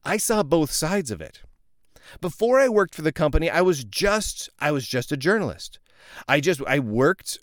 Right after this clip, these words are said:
uh, for Network World, and I went to Suzicon one year before I ever worked for the company. And I was at Suzicon. I was there, um, uh,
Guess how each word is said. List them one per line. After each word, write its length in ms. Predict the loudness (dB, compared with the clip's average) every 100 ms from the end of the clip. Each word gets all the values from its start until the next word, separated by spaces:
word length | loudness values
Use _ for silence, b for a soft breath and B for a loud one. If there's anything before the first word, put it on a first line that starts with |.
| -6
uh, 240 | -4 -4
for 320 | -4 0 0
Network 460 | 2 0 2 0 2
World, 420 | 2 4 2 0 -2
and 180 | -4 0
I 200 | 0 0
went 360 | 2 2 0 -4
to 500 | -4 -2 -2 -6 -12 _
Suzicon 800 | -10 -6 -4 -4 -8 -12 -14 -18 -10
one 260 | -6 -6
year 300 | -8 -12 -16 _ b b b
before 460 | -6 -6 0 0 2
I 120 | 2
ever 240 | 2 2
worked 240 | 2 0 -4
for 80 | -10
the 80 |
company. 480 | -2 -2 -2 -8 -12 _ _ _ B B B B B B B -2
And 540 | 2 4 6 4 2 -2
I 100 | -2
was 160 | 0 2
at 160 | 0
Suzicon. 680 | 0 -4 -4 -4 -2 -2 0
I 120 | -2
was 180 | -2 0
there, 420 | 2 4 4 2
um, 560 | 2 4 4 2 -8 -14 -6
uh, 240 | -4 -4